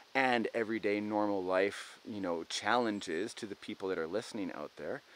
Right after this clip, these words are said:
I would have missed all that. My calling would have been gone and I would have thrown it away.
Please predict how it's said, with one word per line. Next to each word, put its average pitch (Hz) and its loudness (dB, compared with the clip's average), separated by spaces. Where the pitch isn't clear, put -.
I 123 0
would 156 4
have 156 0
missed 139 2
all 90 4
that. 67 -4
My 98 -2
calling 131 0
would 127 2
have 120 -2
been 120 -2
gone 127 2
and 90 -2
I 104 2
would 123 2
have 131 -4
thrown 151 2
it 160 4
away. 170 2